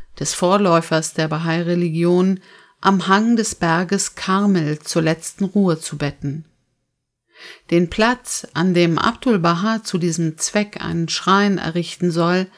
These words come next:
hat Baha'u'llah ihm bereits gezeigt. Der Leichnam des Bab war nach dessen Hinrichtung in den Stadtgraben von Tabriz geworfen worden. Mutige Anhänger des Bab bargen seine sterblichen Überreste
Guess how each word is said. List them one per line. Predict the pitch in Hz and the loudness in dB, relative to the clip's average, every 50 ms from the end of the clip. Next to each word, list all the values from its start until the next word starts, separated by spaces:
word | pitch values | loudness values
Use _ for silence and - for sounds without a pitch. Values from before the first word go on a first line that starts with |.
| - - - - - - _ _ | -20 -20 -20 -20 -20 -20 _ _
hat | - 226 214 - - | 0 0 0 2 4
Baha'u'llah | 185 180 175 180 185 196 196 190 - 202 202 196 170 170 175 - | 4 4 4 4 2 2 0 0 0 0 0 0 0 0 -2 -2
ihm | - 196 196 185 | -2 0 0 0
bereits | 190 185 165 160 156 156 - - | 0 0 0 -2 -2 -4 -6 -10
gezeigt. | - 196 - - - 185 160 147 151 156 - _ - - - _ _ _ _ _ _ _ _ _ _ _ _ _ _ - _ _ - | -10 -10 -10 -6 -4 -2 -2 -2 -2 -6 -10 _ -20 -20 -20 _ _ _ _ _ _ _ _ _ _ _ _ _ _ -20 _ _ -4
Der | - 147 | -2 0
Leichnam | 143 143 151 170 196 - - 220 208 208 214 214 196 | 2 4 4 4 2 2 0 2 2 4 4 4 2
des | 208 202 - | 0 -2 -2
Bab | - - 190 190 190 196 202 - - - - - - _ _ | -2 0 0 2 2 0 0 -4 -8 -16 -20 -20 -20 _ _
war | - 349 370 | 2 4 4
nach | 190 - - | 4 4 2
dessen | - - 180 - - 165 | 2 0 0 0 0 0
Hinrichtung | 175 202 214 233 233 208 202 175 - - - 170 165 165 160 - | 2 2 4 4 4 2 2 -2 -2 -2 0 2 2 2 0 -2
in | - - 170 | -2 0 0
den | 165 160 170 | 2 2 0
Stadtgraben | 170 - - 175 165 165 - - - 160 170 175 175 185 190 | -2 -2 -2 -2 -2 -2 -4 -6 -4 -2 0 0 0 0 0
von | - - - 185 180 | 0 0 -2 -2 0
Tabriz | - 185 185 175 - 196 196 180 - - - | 0 -2 -4 -2 0 -2 -2 -2 -4 -6 -4
geworfen | - 180 160 156 156 156 151 - 180 170 156 | -4 -2 -2 0 0 -2 -2 -2 -2 -2 -2
worden. | 147 151 160 160 - 151 156 156 - _ _ _ _ _ _ _ _ - - - - _ | -2 -4 -4 -4 -4 -4 -4 -6 -10 _ _ _ _ _ _ _ _ -20 -20 -20 -12 _
Mutige | - 175 190 202 - 233 185 180 165 - | 2 2 2 4 4 4 4 4 2 2
Anhänger | - 170 185 190 196 196 202 202 196 196 190 185 | 2 2 2 2 2 2 2 4 4 4 4 2
des | 180 175 - - | 2 0 -2 -4
Bab | - - 165 175 180 190 208 208 - - - - | -4 -2 0 0 0 0 -2 -2 -4 -4 -4 0
bargen | - 165 170 180 196 180 202 190 | 0 2 2 2 2 2 2 2
seine | 170 175 170 170 170 165 | 2 2 2 2 0 0
sterblichen | - - - 165 180 185 - - 180 170 180 160 | -2 -2 0 0 0 -2 -4 -6 -4 -2 -2 -2
Überreste | - - 170 160 185 185 180 165 185 185 - - - - 185 180 | -2 -2 -2 0 0 0 0 0 0 -2 -2 -4 -2 0 0 0